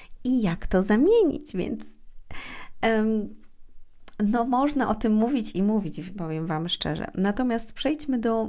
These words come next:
jakby meritum, e, dzisiejszego podcastu, bo, e, bo chciałabym to poruszyć, ten temat. E, no właśnie, poruszyć, sześć minut już mówię. E, na co zwraca uwagę u mężczyzny wartościowa kobieta? No i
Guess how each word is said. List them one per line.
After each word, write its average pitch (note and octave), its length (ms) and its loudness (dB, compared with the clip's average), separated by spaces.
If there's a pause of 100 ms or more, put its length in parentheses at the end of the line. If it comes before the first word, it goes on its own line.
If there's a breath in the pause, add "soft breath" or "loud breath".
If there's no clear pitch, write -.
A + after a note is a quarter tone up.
(120)
jakby G#3 440 -2
meritum, G3+ 640 -2 (640 loud breath)
e, F3+ 240 -2 (120)
dzisiejszego F3 480 -4
podcastu, - 600 -6
bo, F3 400 0
e, D#3 540 -4
bo - 240 -10
chciałabym D#3 460 -4
to - 160 -4
poruszyć, - 460 8
ten - 180 -10
temat. D3+ 420 -6 (600 loud breath)
E, E3 100 -4 (420)
no E3 100 -10
właśnie, D#3 260 -10
poruszyć, - 420 4
sześć - 200 -8
minut - 180 -4 (120)
już - 340 -8
mówię. E3+ 320 -6 (1040 loud breath)
E, F#3+ 480 0
na E4+ 220 4
co F#4 360 2
zwraca A3+ 840 0
uwagę G#3+ 360 4
u G3+ 60 4
mężczyzny G3 420 4
wartościowa F#3 520 2
kobieta? D3 420 -4
No F#3+ 160 -2
i G#3+ 120 0